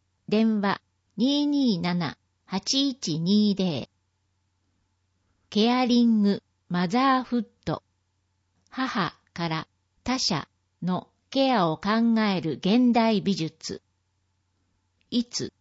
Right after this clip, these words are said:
どこで、誰に、誰が、なぜ、どのように？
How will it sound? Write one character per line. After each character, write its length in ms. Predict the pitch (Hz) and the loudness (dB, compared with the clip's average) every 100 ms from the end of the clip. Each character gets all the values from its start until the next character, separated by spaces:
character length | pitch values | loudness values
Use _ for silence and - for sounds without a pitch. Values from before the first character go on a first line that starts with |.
| _ _ | _ _
ど 140 | - 233 | -2 0
こ 220 | 196 170 | 0 -2
で、 180 | 147 110 _ _ - | -4 -10 _ _ -2
誰 340 | 214 208 180 | 0 0 -2
に、 180 | 151 135 _ _ _ | -4 -10 _ _ _
誰 340 | 202 202 185 | 0 0 0
が、 220 | 156 147 - _ _ | -4 -10 -14 _ _
な 200 | - 214 | -2 -2
ぜ、 160 | 202 175 _ _ _ _ | -2 -8 _ _ _ _
ど 140 | 247 | -2
の 140 | 285 240 | 2 2
よ 240 | 165 151 | 0 -4
う 60 | 160 | -4
に？ 240 | 180 | -4